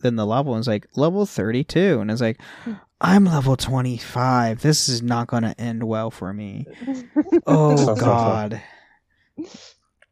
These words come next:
Speaker 1: Even
Speaker 2: I'm
Speaker 1: then, I
Speaker 2: assuming it did not end well for you.
Speaker 1: No, I died. Like,
Speaker 2: You
Speaker 1: almost
Speaker 2: died?
Speaker 1: immediately. Yeah, I died after, like, one or two hits. It's
Speaker 3: Yeah.
Speaker 1: like, "Yep, um, I'm not doing this quest yet."
Speaker 2: Yeah.
Speaker 1: It was just for a wand,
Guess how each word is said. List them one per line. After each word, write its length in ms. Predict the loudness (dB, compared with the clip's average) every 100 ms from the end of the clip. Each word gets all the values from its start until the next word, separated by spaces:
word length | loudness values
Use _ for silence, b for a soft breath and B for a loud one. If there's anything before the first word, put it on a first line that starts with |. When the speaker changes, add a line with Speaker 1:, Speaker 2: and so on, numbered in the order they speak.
| -10
Speaker 1:
Even 300 | -4 -2 2
Speaker 2:
I'm 60 | 2
Speaker 1:
then, 80 | 2
I 20 |
Speaker 2:
assuming 280 | 2 0 -2
it 100 | -4
did 200 | -2 -2
not 320 | -2 -2 -4 -6
end 200 | -6 -4
well 200 | -4 -4
for 140 | -6
you. 300 | -10 -8 -8
Speaker 1:
No, 220 | 0 2 4
I 120 | 4
died. 340 | 2 0 -4 -10 _ _ _ _ _ -2
Like, 140 | 0
Speaker 2:
You 80 | 2
Speaker 1:
almost 280 | 4 6 4
Speaker 2:
died? 20 |
Speaker 1:
immediately. 680 | 2 -2 -2 -4 -6 -8 -12 -10
Yeah, 280 | -4 0 0
I 60 |
died 200 | 2 0
after, 260 | 0 -4 -4
like, 140 | -4
one 200 | -4 -6
or 80 | -6
two 160 | -6 -4
hits. 340 | -4 -6 -6
It's 240 | -4 -4 -4
Speaker 3:
Yeah. 60 |
Speaker 1:
like, 120 | -8 -10 _ B B B B
"Yep, 380 | 0 0 -2 -2
um, 500 | 0 2 -2 -6 -8
I'm 160 | -4 -2
not 280 | -2 -2 -2
doing 200 | -2 -2
this 120 | -4
quest 340 | -2 -2 -2 -4
yet." 240 | -4 -6 _ _ _ _ _ _
Speaker 2:
Yeah. 460 | -8 -6 -4 -4 -2
Speaker 1:
It 80 | 2
was 160 | 2 2
just 220 | -2 -4
for 220 | -2 0
a 80 | 0
wand, 580 | -2 -2 -4 -6 -6